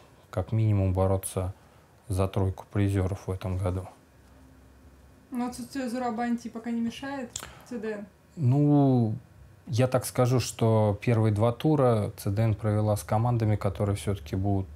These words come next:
Speaker 1: э, решать совсем другие задачи.
Speaker 2: П Р Ф разве не,
Speaker 1: А, ну,
Speaker 2: не
Speaker 1: простите,
Speaker 2: будет ли, да?
Speaker 1: первый.
Speaker 2: Очень
Speaker 1: Первый
Speaker 2: первый
Speaker 1: тур.
Speaker 2: сильный матч как раз
Speaker 1: Да, да,
Speaker 2: сыграли
Speaker 1: да.
Speaker 2: с К П Р Ф.
Speaker 1: Ну,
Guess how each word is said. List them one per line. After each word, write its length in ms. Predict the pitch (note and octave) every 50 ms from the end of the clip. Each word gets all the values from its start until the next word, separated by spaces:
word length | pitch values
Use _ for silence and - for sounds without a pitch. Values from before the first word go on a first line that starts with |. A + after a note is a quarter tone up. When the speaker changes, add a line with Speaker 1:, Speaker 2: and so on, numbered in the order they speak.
| - - -
Speaker 1:
э, 240 | G2 G2 F#2+ G2 F#2+
решать 300 | G2 G#2 - - G#2 G2
совсем 320 | - - G2+ - - G2 F#2+
другие 320 | G2+ G#2+ G#2+ G#2 G#2 G2
задачи. 500 | F#2+ F#2 G#2+ G#2+ G#2+ C3 D3 D3 - - A3
Speaker 2:
П 60 | A3
Р 100 | G#3+ G#3 A3 B3+
Ф 60 | B3 -
разве 320 | A3+ F#3+ F#3+ F#3 F#3 G3+ G3+
не, 360 | F#3+ F#3+ F#3 F#3 F#3+ F#3+ -
Speaker 1:
А, 180 | - A2+ G2+ F#2+
ну, 120 | G2 A2+
Speaker 2:
не 60 | A#2
Speaker 1:
простите, 400 | A2+ B2 B2 - E4+ - C4 A#3+
Speaker 2:
будет 40 | G3+
ли, 80 | G3+ A3
да? 100 | - -
Speaker 1:
первый. 220 | A#3+ A#3 A#3 A#3 - - - - - - - - - - - - - - -
Speaker 2:
Очень 240 | - F#3+ A3 - - A2+
Speaker 1:
Первый 120 | G2+ F#2
Speaker 2:
первый 140 | G2 - C#4
Speaker 1:
тур. 100 | - G3
Speaker 2:
сильный 180 | C4 C4 C4+ C4+
матч 240 | B3+ A3+ A3 A3+ -
как 160 | - B3 A#3+
раз 120 | A#3+ A#3 A#2
Speaker 1:
Да, 160 | C3+ B2+ A#2
да, 100 | A2 A2
Speaker 2:
сыграли 80 | G#2 F#2+
Speaker 1:
да. 160 | G2 F#2+ F#2+
Speaker 2:
с 20 |
К 80 | - A2
П 120 | - - A2
Р 140 | G2+ G2+ G2+
Ф. 60 | G2+ - - - - - - - - - - - - - - - - - - - - - - -
Speaker 1:
Ну, 640 | - C3 A#2+ A2+ B2+ C#3 D3+ D#3 D3 C#3 A#2 G2+ -